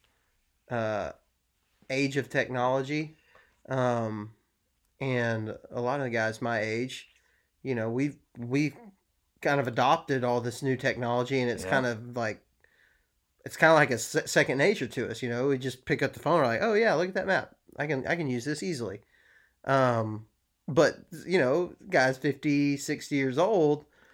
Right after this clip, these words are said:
Speaker 1: are looking at it like, "I don't even know where to start on this thing."
Speaker 2: It's the truth.
Speaker 1: <laughs>
Speaker 2: It's the truth.
Speaker 1: Um,
Speaker 2: I've talked to a lot of my friends. Uh, uh, uh, even in my church, I got a number of guys who, who hunt,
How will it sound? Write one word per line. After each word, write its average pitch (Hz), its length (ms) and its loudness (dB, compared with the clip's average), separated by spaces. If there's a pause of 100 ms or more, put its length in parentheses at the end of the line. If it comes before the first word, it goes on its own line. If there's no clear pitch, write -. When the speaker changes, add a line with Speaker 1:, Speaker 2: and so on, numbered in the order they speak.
(260)
Speaker 1:
are 139 100 4
looking 143 240 4
at 139 160 6
it 127 40 4
like, 113 280 0
"I 185 160 6
don't 123 240 2
even 120 280 -2
know 127 220 2
where 127 160 0
to 113 100 -4
start - 640 -4
on 131 120 -4
this 127 200 -4
thing." 113 360 -2
Speaker 2:
It's 120 160 -6
the 120 100 -8
truth. 135 420 -4
Speaker 1:
<laughs> - 540 -8
Speaker 2:
It's 190 360 2
the 151 80 -4
truth. 147 360 -2 (800)
Speaker 1:
Um, 131 540 2
Speaker 2:
I've 120 140 -2
talked 160 220 8
to 147 40 0
a - 20 2
lot 113 220 2
of 123 60 0
my 107 140 -2
friends. 90 640 -10
Uh, - 60 -10
uh, 123 480 -2
uh, 113 320 0
even 139 300 -4
in 120 80 -2
my 113 100 -4
church, 131 340 -4
I 107 60 -4
got 104 160 -2
a 98 80 -8
number 101 340 -4
of 92 120 -10
guys 101 440 -4
who, 107 220 -12 (560)
who 110 160 -2
hunt, 110 600 -4